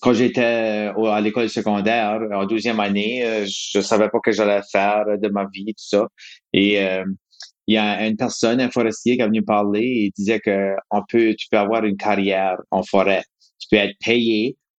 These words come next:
pour marcher dans la forêt et prendre des données et, euh, gérer la forêt. Je dis, «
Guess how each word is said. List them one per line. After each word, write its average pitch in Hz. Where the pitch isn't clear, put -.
pour 180
marcher 127
dans 117
la 107
forêt 104
et 107
prendre 117
des 107
données 104
et, 104
euh, 98
gérer 113
la 113
forêt. 117
Je 104
dis, « 95